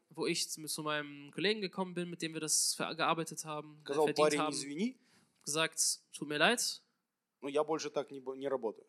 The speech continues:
Speaker 1: So arbeite ich nicht mehr.
Speaker 2: Вы видели его глаза.
Speaker 1: Ihr hättet mal seine Augen sehen müssen.
Speaker 2: "Ты чё, дурак?"
Speaker 1: Bist du ein Idiot oder was?
Speaker 2: Э, вторая зарплата.
Speaker 1: Ein zweites Gehalt.
Speaker 2: Мы не сильно много работали.
Speaker 1: Und wir haben nicht so viel gearbeitet.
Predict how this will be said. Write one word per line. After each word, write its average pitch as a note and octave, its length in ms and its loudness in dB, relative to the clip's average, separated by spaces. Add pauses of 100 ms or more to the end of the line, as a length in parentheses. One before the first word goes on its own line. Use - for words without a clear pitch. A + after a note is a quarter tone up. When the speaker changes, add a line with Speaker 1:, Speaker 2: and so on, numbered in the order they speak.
(140)
Speaker 1:
So D#3 400 -4
arbeite D3 340 0
ich A#2+ 100 -18
nicht B2+ 180 -20
mehr. A#2 120 -16 (320)
Speaker 2:
Вы A2+ 200 -4
видели D3 300 -6
его C#3 160 -2
глаза. A#2+ 360 0 (140)
Speaker 1:
Ihr D3 80 -2
hättet - 180 -6
mal D#3+ 100 -6
seine D3 220 -2
Augen E3+ 220 0
sehen C#3 240 -8
müssen. - 240 -10 (220)
Speaker 2:
"Ты A#2+ 80 -18
чё, C3 120 -6
дурак?" C3+ 560 2 (340)
Speaker 1:
Bist - 160 0
du D3+ 60 0
ein D3 100 -4
Idiot D3+ 400 -2
oder G#2+ 160 -8
was? - 280 -8 (600)
Speaker 2:
Э, D3 180 2 (240)
вторая C#3 380 4
зарплата. D3 480 4
Speaker 1:
Ein - 60 -10
zweites G3 440 4
Gehalt. F#3+ 540 -4
Speaker 2:
Мы D#3 160 2
не E3 100 0
сильно D#3 260 2
много C#3 280 0
работали. C#3+ 420 2
Speaker 1:
Und C#3+ 80 -12
wir C3 80 -2
haben F#3 160 6
nicht D3 180 -2
so D3+ 160 0
viel C#3+ 200 -8
gearbeitet. B2+ 680 -6